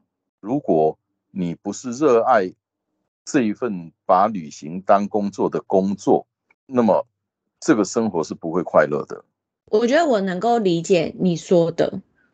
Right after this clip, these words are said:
Speaker 2: 我也能够理解那一部分就是绝对不会把自己的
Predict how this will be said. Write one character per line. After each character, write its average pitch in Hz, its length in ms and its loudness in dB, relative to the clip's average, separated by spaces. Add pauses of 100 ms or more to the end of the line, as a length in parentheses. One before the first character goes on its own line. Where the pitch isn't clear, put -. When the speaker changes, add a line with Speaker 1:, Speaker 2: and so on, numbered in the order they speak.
(240)
Speaker 2:
我 240 160 6
也 254 100 2
能 196 180 0
够 233 160 2
理 175 180 0
解 165 180 0
那 190 180 -2
一 190 80 0
部 202 180 2
分 185 300 0
就 190 140 2
是 185 380 0 (220)
绝 180 180 4
对 220 160 2
不 175 160 -2
会 202 140 2
把 151 180 0
自 190 160 2
己 180 220 2
的 - 320 -2